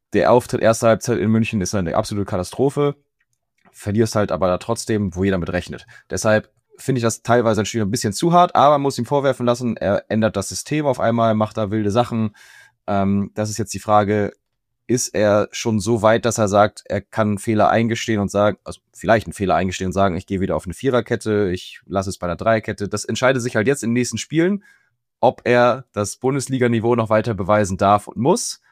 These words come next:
oder, wie wenn ich jetzt dich schon sehe, er kurz vor dem Rauswurf steht, wo du sagst, den würde ich rausschmeißen. Wenn ich, wenn du so nickst, glaub ich,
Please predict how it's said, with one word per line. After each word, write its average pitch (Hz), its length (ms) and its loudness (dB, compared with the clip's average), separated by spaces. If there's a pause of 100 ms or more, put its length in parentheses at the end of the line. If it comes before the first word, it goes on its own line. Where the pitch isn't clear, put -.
(200)
oder, 160 500 4
wie 123 280 -4
wenn 123 120 4
ich 120 80 -2
jetzt 123 240 -4
dich 135 160 -6
schon 127 160 -2
sehe, 143 440 2 (300)
er 113 380 4 (100)
kurz - 280 -4
vor 135 120 -2
dem 117 120 0
Rauswurf 104 420 0
steht, 85 340 -4
wo 95 60 -4
du 98 80 2
sagst, 101 380 -2 (100)
den 98 160 -2
würde 107 160 -2
ich 98 120 -6
rausschmeißen. 82 760 -6
Wenn 92 100 -4
ich, 104 160 0
wenn 101 140 0
du 110 60 2
so 104 100 0
nickst, 117 340 0
glaub 107 220 2
ich, - 320 -4